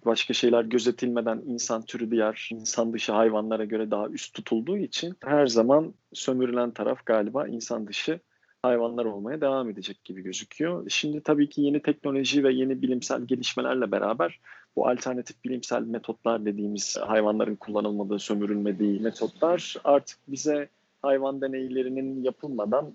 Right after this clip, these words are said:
insanlar üzerinde denenen ilaçların güvenilirliği hakkında bize bilgi vermeye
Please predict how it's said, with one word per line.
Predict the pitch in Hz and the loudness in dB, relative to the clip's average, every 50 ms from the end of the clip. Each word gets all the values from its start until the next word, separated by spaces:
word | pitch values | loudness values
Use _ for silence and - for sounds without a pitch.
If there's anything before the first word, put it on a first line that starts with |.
| _ - | _ -12
insanlar | 131 127 127 - 127 123 123 123 123 120 | -12 -10 -8 -4 -4 -4 -2 -2 -4 -4
üzerinde | 113 113 113 113 110 117 117 120 131 135 131 - - | -2 0 0 0 0 0 0 0 2 2 0 -2 2
denenen | 110 120 117 120 120 123 117 117 - - | 2 4 4 4 4 2 0 0 -2 -2
ilaçların | 120 120 120 113 - - - 117 123 151 151 | 2 2 2 2 2 -2 -2 -2 -2 -2 0
güvenilirliği | 139 135 135 139 135 131 131 131 131 127 123 135 139 131 | 2 4 4 4 4 2 2 2 2 2 2 0 -2 -2
hakkında | 123 120 - _ - - 143 180 175 | -2 -4 -6 _ -10 -10 -8 -6 -4
bize | 160 147 175 165 | 0 0 0 0
bilgi | 165 151 151 160 151 | 0 0 2 4 4
vermeye | 139 120 107 104 101 101 98 | 4 4 2 0 -2 -4 -4